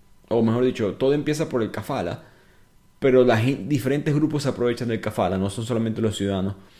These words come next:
de Qatar. Y también los grupos, este, digamos, europeos estadounidenses se aprovechan de la poca, el poco costo de la mano de obra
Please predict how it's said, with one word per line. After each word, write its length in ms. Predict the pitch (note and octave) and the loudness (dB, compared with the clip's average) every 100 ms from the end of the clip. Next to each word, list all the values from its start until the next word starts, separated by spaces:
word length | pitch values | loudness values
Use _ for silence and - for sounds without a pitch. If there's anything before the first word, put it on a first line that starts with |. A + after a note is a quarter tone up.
| - - | -20 -12
de 140 | - A#2 | -6 -2
Qatar. 380 | C3+ C3+ F#2 - | 0 0 0 -2
Y 120 | G3 | -2
también 420 | G3 F3 B2+ C3+ | 0 2 2 2
los 160 | C#3+ A2 | 0 2
grupos, 460 | A2 F#2+ A#2+ A#2+ - | 2 2 -2 -4 -6
este, 360 | G#2 G#2 A2+ G#2+ | -6 -6 -2 0
digamos, 280 | G#2 G#2 | 0 0
europeos 340 | G#2+ G#2 G#2+ A2+ | 0 0 0 0
estadounidenses 640 | A2+ B2+ D3 D3+ B2 C#3+ | 2 0 0 -2 -2 -4
se 60 | C#3 | -4
aprovechan 440 | A#2+ G#2 G2 G#2+ | -2 -2 0 0
de 60 | G#2 | 0
la 220 | G2 - | 0 -2
poca, 340 | G#2+ G2+ - | -4 -2 -2
el 360 | E2 F#2 F2+ F2 | 0 2 0 -2
poco 300 | - A2+ A2+ | -2 -2 2
costo 220 | B2 A#2+ | 0 0
de 60 | A#2+ | -2
la 40 | |
mano 180 | A#2 A#2 | 0 -2
de 60 | D3 | 2
obra 320 | B2 A2 | 2 0